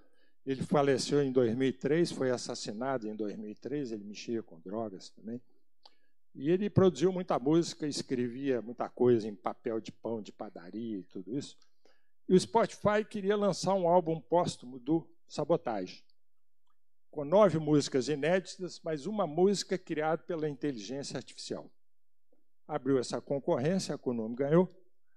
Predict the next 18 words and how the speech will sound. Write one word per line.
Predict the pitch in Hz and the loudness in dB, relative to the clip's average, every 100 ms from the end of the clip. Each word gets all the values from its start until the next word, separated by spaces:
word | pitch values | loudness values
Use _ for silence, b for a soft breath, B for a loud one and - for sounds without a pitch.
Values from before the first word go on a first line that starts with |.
| - - - - - - - - - - - - - | -20 -20 -20 -20 -20 -20 -20 -20 -20 -20 -20 -20 -18
Foi | - 139 | -6 -6
feito | - 135 127 | -4 -4 -4
com | 127 | -6
o | |
maior | 120 127 | -4 -2
cuidado | 135 113 98 120 143 120 | -2 -4 -4 -4 -6 -8
esse | 92 | -10
projeto, | - 107 98 127 135 | -8 -8 -4 -4 -4
envolvendo | 120 110 104 117 117 | -6 -6 -4 -6 -6
familiares | 117 117 110 107 117 | -10 -8 -6 -6 -6
de | 98 | -8
Sabotagem, | - 104 110 107 123 127 139 123 - - - - - - - | -10 -8 -6 -4 -2 -2 -2 -6 -14 -20 -20 -20 -20 -20 -20
problemas | - 95 104 113 92 98 | -18 -14 -12 -12 -12 -8
éticos, | 117 123 - 92 80 | -6 -8 -12 -18 -16
inclusive, | 92 - 90 92 110 131 101 | -16 -16 -16 -12 -10 -10 -12
né? | 113 - - - - - | -18 -18 -20 -20 -20 -4
Reviveu | 147 139 123 120 160 | -2 -2 -4 -2 -2
Sabotagem | - 131 117 101 - 127 127 - | -2 -4 -4 -4 -6 -8 -8 -10